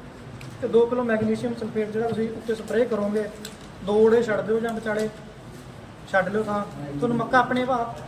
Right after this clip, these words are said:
ਦੋ ਚਾਰ ਦਿਨਾਂ ਬਾਅਦ ਦੱਸ ਦਿਓ ਵੀ ਹਾਂ ਉੱਪਰ ਮੇਰੇ ਉੱਪਰ ਕੋਈ ਖਰਾਬ ਵਾਲੀ ਦਵਾਈ ਨਹੀਂ। ਵਧੀਆ ਰਿਜ਼ਲਟ।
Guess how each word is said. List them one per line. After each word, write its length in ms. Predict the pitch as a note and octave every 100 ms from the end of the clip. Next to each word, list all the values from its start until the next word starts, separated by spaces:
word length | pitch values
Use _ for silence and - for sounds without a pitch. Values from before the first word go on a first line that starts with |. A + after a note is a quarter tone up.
| - G#3
ਦੋ 120 | A3+
ਚਾਰ 180 | B3 A#3
ਦਿਨਾਂ 180 | A#3 A#3+
ਬਾਅਦ 140 | A#3
ਦੱਸ 160 | G#3 -
ਦਿਓ 140 | A3+
ਵੀ 120 | A3
ਹਾਂ 80 | G3+
ਉੱਪਰ 240 | F#3+ G#3
ਮੇਰੇ 180 | G3+ G3+
ਉੱਪਰ 200 | G3+ G#3+
ਕੋਈ 160 | G#3+ G#3 G#3
ਖਰਾਬ 140 | F#3+
ਵਾਲੀ 220 | F3 F3+
ਦਵਾਈ 180 | E3 D#3
ਨਹੀਂ। 240 | D3+ C#3+ C3 - - - D#3 B2+ C3+ - - - C3 B2+ - - - - - C3 - C3 B2 B2 - -
ਵਧੀਆ 220 | G3 A#3+ A#3+
ਰਿਜ਼ਲਟ। 280 | F#3+ F#3